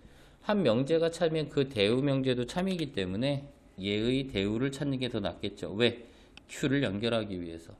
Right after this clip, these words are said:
그러면 Q이면 R이다도 참이 되는 거고요.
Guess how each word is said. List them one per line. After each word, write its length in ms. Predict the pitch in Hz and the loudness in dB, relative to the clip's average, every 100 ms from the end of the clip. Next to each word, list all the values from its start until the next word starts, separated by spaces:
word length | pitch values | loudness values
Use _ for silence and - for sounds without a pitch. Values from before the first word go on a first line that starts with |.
| - | -10
그러면 340 | 92 98 113 - | -6 -4 -6 -8
Q이면 520 | - 202 170 92 80 - - - - - - - - - - | -4 0 0 -2 -6 -18 -20 -20 -20 -20 -20 -20 -20 -20 -18
R이다도 580 | - 90 98 92 87 113 | -10 -6 -4 -2 -2 -4
참이 280 | 120 165 170 | -6 -6 -2
되는 280 | 120 107 98 | -2 -4 -6
거고요. 380 | 85 110 175 | -8 -2 -2